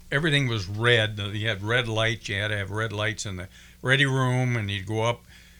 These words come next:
and you had, uh, lights. Uh, uh, you know,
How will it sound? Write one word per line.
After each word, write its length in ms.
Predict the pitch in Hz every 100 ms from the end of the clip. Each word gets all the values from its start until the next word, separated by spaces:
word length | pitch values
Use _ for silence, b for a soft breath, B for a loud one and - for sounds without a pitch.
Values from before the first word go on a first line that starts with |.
| b -
and 240 | 95 98
you 100 | 98
had, 380 | 101 101 101 95
uh, 300 | 90 85 92 - - - 98 98
lights. 580 | 98 107 110 - -
Uh, 520 | - 98 95 95 98 117 b b b b - -
uh, 40 | 50 50 50 50 50 50 - - - - - - - - - -
you 180 | 151 95
know, 160 | 98